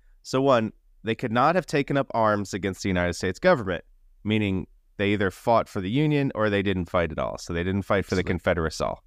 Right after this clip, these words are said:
Speaker 2: three
Speaker 1: basically.
Speaker 2: quarters of the county can't, can't do this now.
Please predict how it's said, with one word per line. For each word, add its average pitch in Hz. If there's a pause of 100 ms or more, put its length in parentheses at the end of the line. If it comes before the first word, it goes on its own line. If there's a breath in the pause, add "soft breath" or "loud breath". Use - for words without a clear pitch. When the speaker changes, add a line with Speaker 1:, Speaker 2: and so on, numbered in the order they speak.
(280)
Speaker 2:
three -
Speaker 1:
basically. 107
Speaker 2:
quarters 95
of 90
the 85
county 82
can't, 73 (340)
can't 69
do 80
this 71
now. -